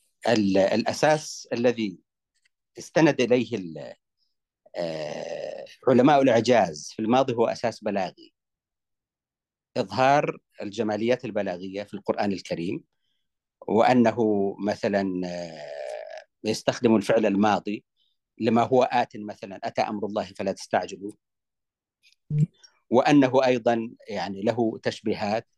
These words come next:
واستعارات يعني لم تقع للناس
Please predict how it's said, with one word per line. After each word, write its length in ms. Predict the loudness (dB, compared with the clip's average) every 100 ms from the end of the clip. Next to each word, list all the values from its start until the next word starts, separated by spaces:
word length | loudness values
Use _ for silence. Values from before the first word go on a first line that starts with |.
| _ _ _ -4
واستعارات 760 | -4 0 0 4 4 4 2 _ _ _ _ -10
يعني 440 | -10 -8 -10 -4
لم 160 | 0 2
تقع 380 | 0 -2 -2 -4 _
للناس 1600 | -8 -6 -6 -8 -12 -14 -10 -10 -10 -4 2 4 4 2 -2 -2